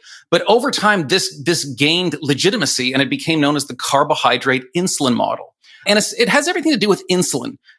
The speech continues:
It's in the name, w-, uh, which is a hormone that regulates energy metabolism. So,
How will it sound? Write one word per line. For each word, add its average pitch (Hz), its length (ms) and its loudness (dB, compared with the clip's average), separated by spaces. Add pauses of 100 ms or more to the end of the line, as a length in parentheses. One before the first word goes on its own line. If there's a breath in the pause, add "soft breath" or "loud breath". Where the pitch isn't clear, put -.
It's 147 240 -2
in 131 140 4
the 127 80 4
name, 123 340 0 (320 soft breath)
w-, 170 220 2
uh, 160 40 0
which 196 140 -2
is 185 80 -2
a 180 60 2
hormone 214 320 2
that 156 100 2
regulates 151 540 2
energy 135 260 0
metabolism. 117 640 -4
So, 175 340 2